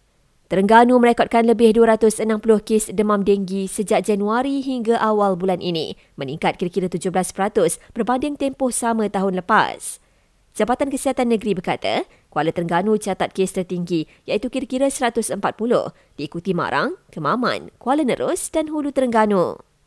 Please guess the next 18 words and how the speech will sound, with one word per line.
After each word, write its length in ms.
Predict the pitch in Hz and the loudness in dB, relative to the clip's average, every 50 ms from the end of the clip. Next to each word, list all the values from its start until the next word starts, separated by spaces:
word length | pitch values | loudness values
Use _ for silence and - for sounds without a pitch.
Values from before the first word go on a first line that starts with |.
| _ _ _ _ _ _ _ _ _ _ _ _ _ _ _ _ _ _ _ _ _ _ _ _ _ _ _ _ _ _ _ _ _ _ _ _ _ | _ _ _ _ _ _ _ _ _ _ _ _ _ _ _ _ _ _ _ _ _ _ _ _ _ _ _ _ _ _ _ _ _ _ _ _ _
Kerajaan 480 | _ - 196 208 226 - 277 294 285 - | _ -2 0 0 0 2 0 -2 -2 -2
pertimbang 400 | 294 - 285 285 269 285 285 269 | -4 -4 -2 0 2 2 0 0
cadangan 480 | - 285 262 269 269 285 311 277 262 269 | 0 0 0 2 2 2 2 2 2 0
untuk 240 | 277 254 269 254 | 0 0 0 0
meneruskan 480 | 262 254 269 269 262 - - 269 254 240 | 2 2 2 2 0 0 -2 -4 -2 -2
pelaksanaan 640 | 254 214 220 - - 240 233 233 - 220 226 226 - | -2 -4 -2 -2 -2 -2 -2 0 0 -2 -2 -2 -4
e-belia 560 | - 262 302 311 294 - 277 269 269 262 247 | -4 -2 -2 -2 0 0 0 2 2 2 2
rahmah 500 | 247 285 311 - 220 151 160 233 330 339 - | 2 0 -2 -2 -2 -2 -2 -2 -2 -6 -10
untuk 320 | - 330 302 - 294 - 240 | -12 -12 -8 -6 -6 -4 -2
golongan 320 | 269 262 262 254 254 240 | -2 -2 0 -2 -2 -2
muda 400 | 226 226 226 214 220 214 208 214 | -2 -4 -2 0 0 0 0 0
terutamanya 560 | 208 196 190 190 - 208 208 214 208 202 202 | -2 -4 -6 -2 -2 -2 0 0 -2 -2 -2
penuntut 400 | - - 196 196 190 - 190 - | -4 -4 -6 -6 -4 -6 -6 -4
I 160 | - 180 185 | -2 -4 -4
P 240 | 180 - 220 254 - | -4 -6 -10 -12 -6
T 160 | - 349 277 | -6 -6 -4
tahun 320 | 214 - 214 220 214 208 202 | -4 -4 -4 -4 -2 -4 -6
depan. 400 | 214 - 294 254 170 73 52 | -4 -2 0 0 0 0 -2